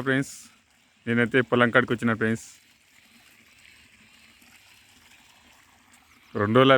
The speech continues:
ఫ్రెండ్స్ నీళ్ళు లేక, ఆరు గంటలకి పొలం కాడికి వచ్చేసిన. ఇదో ఫ్రెండ్స్ వర్షం మాది. ఏసీ కరెక్ట్ నలభై రోజులు అవుతుంది ఫ్రెండ్స్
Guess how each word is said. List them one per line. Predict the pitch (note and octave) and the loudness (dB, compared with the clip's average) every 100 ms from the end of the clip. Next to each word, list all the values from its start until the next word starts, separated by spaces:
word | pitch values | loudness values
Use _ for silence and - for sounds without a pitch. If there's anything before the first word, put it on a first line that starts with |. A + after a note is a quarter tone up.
| B2+ | 2
ఫ్రెండ్స్ | B2 - - - | -4 -4 -16 -6
నీళ్ళు | A2+ A#2+ | -2 2
లేక, | A#2+ - B2 _ _ _ _ _ _ _ _ _ _ _ - | 2 0 -10 _ _ _ _ _ _ _ _ _ _ _ 0
ఆరు | A2+ B2+ | 2 2
గంటలకి | B2 C3 B2 | 0 -4 -4
పొలం | B2 A#2+ | -4 -2
కాడికి | A#2+ A2 | -2 -4
వచ్చేసిన. | G2 A#2 A#2+ A2+ D3 _ _ _ _ _ _ _ _ _ _ _ _ _ _ _ _ - - - - - | -8 -6 -6 -6 -10 _ _ _ _ _ _ _ _ _ _ _ _ _ _ _ _ -20 -20 -20 -18 -4
ఇదో | A#2+ A#2+ | -2 0
ఫ్రెండ్స్ | C3 B2 B2 | -2 -2 -2
వర్షం | A#2 B2+ C3 A#2+ | -2 0 0 0
మాది. | A#2 C#3 _ _ _ _ _ _ _ _ _ _ _ _ _ _ _ _ _ _ _ _ _ _ _ _ _ _ _ _ _ _ _ _ _ _ _ _ _ _ _ _ _ _ _ _ _ - A#2 | -2 -4 _ _ _ _ _ _ _ _ _ _ _ _ _ _ _ _ _ _ _ _ _ _ _ _ _ _ _ _ _ _ _ _ _ _ _ _ _ _ _ _ _ _ _ _ _ -4 -2
ఏసీ | A#2+ C#3 | -2 -2
కరెక్ట్ | B2+ A#2 C3+ C3 | -4 -4 -2 -2
నలభై | B2+ B2+ | 2 2
రోజులు | C3 C3 | 2 0
అవుతుంది | A#2+ A#2+ A#2 | -4 -6 -6
ఫ్రెండ్స్ | B2 | -6